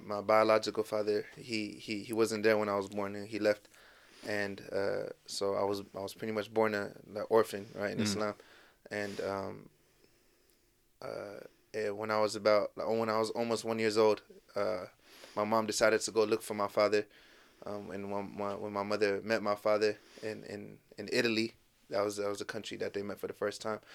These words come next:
Speaker 2: Mm.
Speaker 1: Um, she left because, you know, all the name calling, "Oh, a single mother, uh,
Speaker 2: Yeah,
Speaker 1: did
Speaker 2: yeah.
Speaker 1: she even get married?" You know, this, that, this, that, right? You know, it, it,
Speaker 2: So
Speaker 1: it's
Speaker 2: even back then, there was this stigma attached. It's not like,
Speaker 1: Yeah.
Speaker 2: it's not, 'cause obviously nowadays you still, we still see the same
Speaker 1: Yeah,
Speaker 2: thing,
Speaker 1: so
Speaker 2: even
Speaker 1: the,
Speaker 2: back
Speaker 1: yeah,
Speaker 2: then,
Speaker 1: it was,
Speaker 2: yeah.
Speaker 1: that, that was the reason, you know, and, and my mom, she just got fed up with that. Right? This was in
Speaker 2: Mm.
Speaker 1: Morocco,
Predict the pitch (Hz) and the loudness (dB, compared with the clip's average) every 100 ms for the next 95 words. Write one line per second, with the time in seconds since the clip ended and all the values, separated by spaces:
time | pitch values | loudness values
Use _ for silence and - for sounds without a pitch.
0 | - 104 98 101 98 - 120 135 - 117 | -8 -6 -6 -8 -6 2 8 8 8 0
1 | 117 117 110 107 101 110 107 117 110 - | 0 2 2 4 6 6 6 4 4 6
2 | 110 110 107 117 117 - 123 117 117 117 | 6 6 4 4 4 0 -2 0 4 6
3 | 113 110 - 117 110 104 101 101 123 113 | 6 4 2 4 6 6 6 2 2 2
4 | 113 110 104 117 - 113 110 107 110 107 | 2 2 6 8 10 8 4 2 2 2
5 | 117 107 110 - 113 95 110 101 101 110 | 2 4 2 6 6 6 4 4 0 -4
6 | 104 107 107 110 110 123 139 135 123 120 | 0 0 4 4 8 12 12 10 8 8
7 | - 113 104 101 107 - - 104 90 - | 8 6 6 4 4 2 2 0 -2 -2
8 | 98 - - 107 98 107 104 120 76 104 | -4 -2 2 6 8 6 4 4 2 2
9 | 113 104 113 - 107 113 104 95 98 - | 4 4 4 4 8 10 10 6 0 2
10 | 104 92 107 98 - 104 - 92 - 101 | 2 2 0 0 2 2 2 -2 -2 0
11 | 120 123 107 - 117 113 110 92 113 110 | 6 8 8 6 6 6 4 6 6 6
12 | 113 101 107 120 127 117 120 127 113 104 | 6 4 8 10 10 6 2 2 0 -2
13 | 107 110 104 104 104 104 104 104 107 107 | 0 0 0 -6 -10 -10 -8 -4 -2 -2
14 | - 104 101 104 - 110 107 104 101 101 | -4 -6 0 0 2 4 4 2 -2 -4
15 | 101 104 104 104 104 110 104 107 - 101 | -4 -2 -2 -2 -2 2 4 4 4 -4